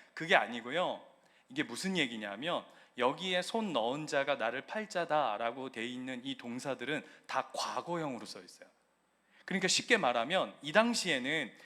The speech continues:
여러분 빵을 먹을 때 어떻게 먹냐면 우리 시-, 뭐 올리브유 같은 데 이렇게 빵 찍어 먹죠. 올리브유에 안 먹나?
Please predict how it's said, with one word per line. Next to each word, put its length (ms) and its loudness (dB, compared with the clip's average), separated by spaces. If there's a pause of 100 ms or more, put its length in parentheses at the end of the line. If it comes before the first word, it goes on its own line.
(140)
여러분 260 -2
빵을 440 6
먹을 280 4
때 80 0
어떻게 340 0
먹냐면 460 -2
우리 220 0
시-, 220 -10
뭐 220 4 (160)
올리브유 680 6
같은 300 4
데 80 2
이렇게 180 2
빵 240 8
찍어 200 6
먹죠. 440 2 (120)
올리브유에 460 -8
안 240 -10
먹나? 320 -12